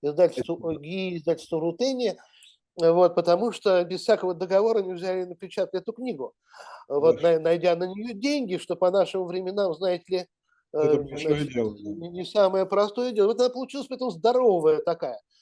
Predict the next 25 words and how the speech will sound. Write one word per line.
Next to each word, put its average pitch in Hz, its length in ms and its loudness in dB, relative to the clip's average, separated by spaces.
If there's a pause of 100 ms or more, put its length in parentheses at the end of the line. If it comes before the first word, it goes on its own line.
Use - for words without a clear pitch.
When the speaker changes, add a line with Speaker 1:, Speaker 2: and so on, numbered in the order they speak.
(140)
Speaker 1:
Ну, 214 80 -2
Speaker 2:
Ну, 165 120 0
Speaker 1:
что 180 60 -4
Speaker 2:
хорошо. 156 400 0
Speaker 1:
делать? - 40 -14 (320)
Какая 240 340 2 (100)
Speaker 2:
Всё, 190 120 0
Speaker 1:
есть. - 60 -2
Speaker 2:
наше 196 220 2
время 190 380 4
истекло. 202 680 0
Спасибо 165 420 0
большое. 190 720 -2 (200)
Э, - 40 -20 (200)
Speaker 1:
Очень 226 300 -4
рад, 202 280 6
очень 208 280 0
рад 196 240 2
был 180 160 -4
по-, 180 340 -2 (100)
быть 156 340 -12
у 156 60 -6
вас 156 220 0
в 156 80 -10
эфире. 185 460 -8